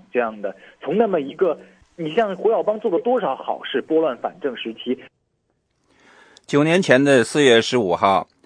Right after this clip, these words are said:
Speaker 2: 胡佳到天安门广场人民英雄纪念碑献花，悼念胡耀邦逝世和六四死难者。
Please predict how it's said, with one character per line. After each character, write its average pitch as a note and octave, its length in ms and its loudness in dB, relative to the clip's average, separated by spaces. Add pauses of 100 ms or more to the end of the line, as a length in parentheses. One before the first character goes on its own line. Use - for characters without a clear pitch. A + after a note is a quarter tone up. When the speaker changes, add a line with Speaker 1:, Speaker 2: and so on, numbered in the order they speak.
(140)
Speaker 2:
胡 D#3+ 180 0
佳 D#3+ 260 6
到 G#2+ 240 4
天 C#3+ 200 0
安 D3 100 2
门 B2 180 2
广 A#2+ 280 2
场 F2+ 380 -4
人 A2+ 160 -2
民 B2 280 2
英 C#3+ 160 0
雄 B2+ 140 0
纪 C3 140 -4
念 G#2+ 240 0
碑 B2+ 300 0
献 G2+ 280 -2
花， A2 300 2 (440)
悼 E3+ 200 2
念 A#2 200 4
胡 G#2+ 140 -2
耀 A2 140 4
邦 G#2+ 240 0 (180)
逝 D3 300 -8
世 A#2 400 -6
和 G2 340 -2
六 C3 240 -2
四 G#2+ 220 -6
死 - 160 -12
难 G2+ 180 -4
者。 - 300 -14